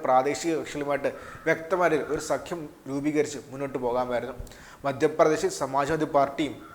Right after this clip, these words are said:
രാജസ്ഥാനിൽ സി പി എമ്മിനും വ്യക്തമായ സ്വാധീനമുള്ള മേഖലകൾ ഉണ്ടായിരുന്നു. ആ മേഖലകളിൽ കൃത്യമായ രീതിയിൽ കോൺഗ്രസ് ഒന്ന് പുറമോട്ട് വെച്ചായിരുന്നു, അല്ലെങ്കിൽ ഈ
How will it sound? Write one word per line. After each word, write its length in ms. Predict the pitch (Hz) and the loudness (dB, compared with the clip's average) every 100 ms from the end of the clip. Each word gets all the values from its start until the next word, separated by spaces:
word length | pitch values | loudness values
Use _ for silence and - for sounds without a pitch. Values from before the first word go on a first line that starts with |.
| - - - - 143 | -18 -18 -16 -2 4
രാജസ്ഥാനിൽ 500 | 170 - 185 190 165 | 6 6 2 0 -2
സി 120 | 160 160 160 | -4 -6 -2
പി 60 | 190 | -2
എമ്മിനും 200 | 180 143 127 | 0 -4 -4
വ്യക്തമായ 340 | 131 - 165 160 | -4 -2 -2 -2
സ്വാധീനമുള്ള 540 | 151 139 147 151 143 147 127 | -2 0 0 -2 0 -2 0
മേഖലകൾ 360 | 127 127 147 143 123 | -2 0 -2 -2 0
ഉണ്ടായിരുന്നു. 340 | 127 135 151 143 | 0 0 -4 -2
ആ 20 | 160 156 | 0 0
മേഖലകളിൽ 460 | 147 156 156 143 - - 165 | 0 0 0 0 -4 -8 -4
കൃത്യമായ 480 | 160 160 196 185 165 | -4 -2 2 4 2
രീതിയിൽ 120 | 175 - - - | 0 -4 -10 -6
കോൺഗ്രസ് 380 | 135 147 165 160 | -4 -2 -4 -4
ഒന്ന് 120 | 156 160 | -6 -2
പുറമോട്ട് 360 | 131 131 151 147 | 0 0 0 0
വെച്ചായിരുന്നു, 400 | - 139 131 - 123 | 0 0 -2 -4 -6
അല്ലെങ്കിൽ 260 | 147 | -6
ഈ 40 | 165 | -4